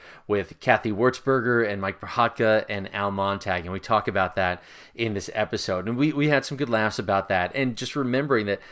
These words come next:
you know, Mike and I were Long Islanders with our Long Island accent, and Denise and Kathy were from upstate, and they had different accents, and poor Dave Braverman having to put up with all of us. Um,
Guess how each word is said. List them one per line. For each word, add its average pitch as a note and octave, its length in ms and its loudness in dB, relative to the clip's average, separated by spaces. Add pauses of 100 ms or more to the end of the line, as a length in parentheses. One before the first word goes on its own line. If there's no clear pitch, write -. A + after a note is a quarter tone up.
(180)
you A2 80 0
know, A2 40 0
Mike A2+ 300 0
and B2 100 2
I B2 120 4
were A#2+ 180 2
Long A#2 300 2
Islanders A2+ 540 0
with F#2 140 -8
our F#2 140 0
Long A2+ 280 0
Island A2 300 2
accent, G#2 580 -4
and F#2 480 -6
Denise G#2+ 360 -4
and - 80 -18
Kathy G2+ 340 -4
were F#2+ 140 -2
from G2 200 -8
upstate, G#2 440 -4
and G#2 100 -8
they G#2 80 -4
had A2 280 -4
different D3 340 2
accents, F#2 440 -6
and F2+ 140 -8 (360)
poor B2+ 200 4
Dave B2 260 4
Braverman A2 460 2
having F#2+ 260 -2
to F#2+ 80 -6
put - 160 -4
up G2+ 140 0
with G2+ 140 -2
all G#2 260 4
of F#2 100 -2
us. E2+ 280 -6 (340)
Um, G2+ 540 2